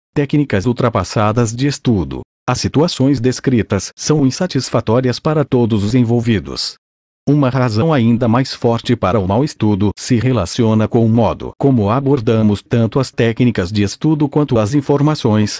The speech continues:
que queremos que as pessoas estudem. Cercamos os estudantes com uma massa confusa de diferentes assuntos ou matérias, exigindo que eles aprendam,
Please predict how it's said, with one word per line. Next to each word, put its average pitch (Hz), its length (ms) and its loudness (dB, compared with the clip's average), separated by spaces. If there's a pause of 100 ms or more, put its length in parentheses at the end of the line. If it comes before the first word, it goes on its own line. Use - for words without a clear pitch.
que 151 120 -2
queremos 147 480 0
que 113 120 0
as 104 140 -2
pessoas 131 540 0
estudem. 98 580 -2 (800)
Cercamos 123 720 0
os 123 160 0
estudantes 120 680 -2
com - 160 0
uma 117 260 0
massa 107 400 0
confusa 127 540 -2
de 113 100 2
diferentes 117 680 0
assuntos 127 600 0
ou 135 80 4
matérias, 107 680 0 (160)
exigindo 131 640 0
que - 120 -2
eles 110 440 2
aprendam, 113 420 0